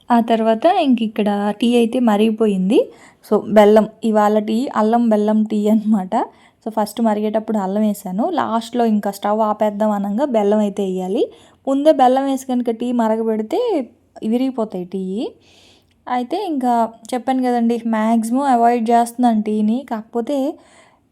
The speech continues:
మధ్యాహ్నం పడుకొని లేచిన తర్వాత ఏంటంటే, ఈ చలికాలము కొంచెం ఏదో జ-, చలి జ్వరంగా అట్లా ఉంటదండి, చలి చలిగా అలాగా.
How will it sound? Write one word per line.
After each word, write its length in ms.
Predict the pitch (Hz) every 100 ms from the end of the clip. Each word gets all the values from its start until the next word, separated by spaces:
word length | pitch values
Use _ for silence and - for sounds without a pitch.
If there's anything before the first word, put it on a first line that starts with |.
| -
మధ్యాహ్నం 460 | 214 214 240 330 339
పడుకొని 380 | 294 247 254 311
లేచిన 360 | 285 269 269 285
తర్వాత 340 | 277 240 233
ఏంటంటే, 460 | 226 220 220 226 320
ఈ 40 |
చలికాలము 1080 | - 240 233 240 320 285 254 320 381 233 190 208
కొంచెం 640 | 220 208 233 233 220 190 190 - _ -
ఏదో 260 | 196 208 233
జ-, 120 | 220 113 190 190 190 180 - 220
చలి 240 | 220 214
జ్వరంగా 480 | 202 196 196 202 202
అట్లా 240 | 196 208
ఉంటదండి, 600 | 190 202 269 247 208 196 196
చలి 120 | 190 190
చలిగా 280 | 202 196 202
అలాగా. 380 | 196 185 190